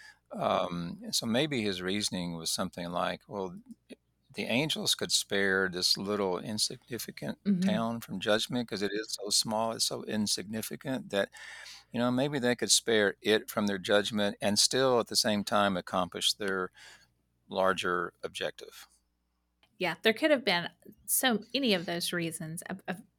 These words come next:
Speaker 2: behind his request. Uh, so that's helpful. That's helpful to understand.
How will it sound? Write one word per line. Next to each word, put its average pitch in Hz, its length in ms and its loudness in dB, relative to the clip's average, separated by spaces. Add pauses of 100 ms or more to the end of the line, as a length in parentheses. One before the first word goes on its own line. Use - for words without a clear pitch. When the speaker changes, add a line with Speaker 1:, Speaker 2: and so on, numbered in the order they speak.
(140)
Speaker 2:
behind 170 440 -2
his 185 280 0
request. 170 720 -6 (400)
Uh, 180 300 -6
so 196 160 -2
that's 190 240 0
helpful. 175 500 -6
That's 220 200 -6
helpful 196 240 -6
to - 160 -8
understand. 180 600 -8